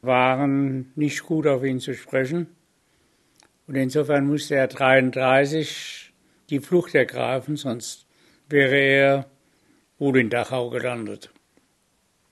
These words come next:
Er konnte nach Frankreich fliehen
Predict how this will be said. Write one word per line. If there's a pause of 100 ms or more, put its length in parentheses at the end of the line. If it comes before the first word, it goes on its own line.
(1040)
Er
konnte
nach
Frankreich
fliehen